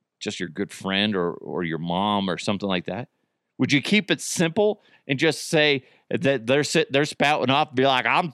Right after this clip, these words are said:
taking Kraft Heinz to court because it took me five minutes when it s-, clearly states three and a half"? Would you just simply say to them, "God, I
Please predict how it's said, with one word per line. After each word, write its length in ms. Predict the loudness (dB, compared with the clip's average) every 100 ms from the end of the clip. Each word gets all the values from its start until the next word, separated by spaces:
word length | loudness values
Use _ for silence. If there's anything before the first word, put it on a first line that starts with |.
| 0
taking 440 | 0 2 0 -2
Kraft 500 | -2 2 4 2 -2
Heinz 600 | -2 0 2 2 0 -4 _ _ _ _
to 140 | -4 -4
court 460 | 0 2 4 2 -2
because 340 | -4 2 2 2
it 120 | 2
took 240 | 0 2
me 100 | -2 0 0
five 300 | 2 4 4
minutes 520 | 4 4 2 -2 -16 _ _ _ _
when 180 | 0 2
it 160 | 2 0
s-, 240 | -6 -8 -2
clearly 500 | 2 4 6 4 2
states 760 | 2 2 2 -2 _ -20 -20 _ _ _ _ _ _ _ 0
three 220 | 2 4
and 80 | 2
a 80 |
half"? 280 | 4 2 0 -12 _ _ _ _ _ _ _ _ _ _ _ _ _ -2
Would 200 | 0 4
you 120 | 2
just 300 | 2 0 0
simply 480 | 0 0 2 2 2
say 300 | 2 2 2
to 120 | 2
them, 400 | 2 2 2 -2 _ _ _
"God, 320 | 0 0 0
I 140 | -6